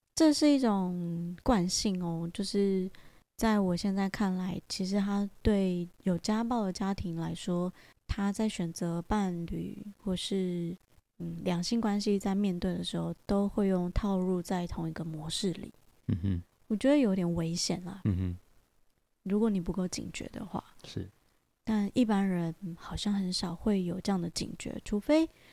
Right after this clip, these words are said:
Speaker 1: 你愿意去咨商，你愿意把自己拿出来看一看，
Speaker 2: 嗯哼。
Speaker 1: 你才有可能有办法逃脱出那样的惯性模式。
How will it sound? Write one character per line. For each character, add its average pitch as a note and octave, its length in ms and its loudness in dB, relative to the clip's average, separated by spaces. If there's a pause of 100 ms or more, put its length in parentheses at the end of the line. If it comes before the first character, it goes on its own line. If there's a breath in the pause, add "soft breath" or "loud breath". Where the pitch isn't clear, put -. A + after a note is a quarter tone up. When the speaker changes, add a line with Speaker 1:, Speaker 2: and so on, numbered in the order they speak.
(160 soft breath)
Speaker 1:
你 F#3 160 2
愿 E4 260 4
意 D4 100 4
去 A#3+ 240 0
咨 F#3 300 -4
商， F3+ 460 0 (380)
你 F#3+ 260 -2
愿 B3 280 6
意 A#3+ 200 4
把 E3 240 0
自 A3 180 2
己 E3 320 -4 (680 soft breath)
拿 F3 180 0
出 G3+ 220 2
来 E3 280 -2 (200)
看 G#3+ 200 4
一 E3 80 0
看， F#3 280 -6 (340)
Speaker 2:
嗯 F#2+ 140 0
哼。 F2+ 220 -2 (600)
Speaker 1:
你 F#3+ 160 0
才 G3+ 240 2
有 A3 220 6
可 F3 320 -2
能 F3 240 2
有 F#3+ 180 2
办 - 280 2
法 F3+ 380 -6 (280)
逃 E3 240 -2
脱 F#3+ 320 4
出 F#3 260 -2
那 F#3+ 220 0
样 F3 160 -2
的 E3 160 -8
惯 F3 260 -2
性 E3+ 220 -4
模 - 240 -8
式。 - 280 0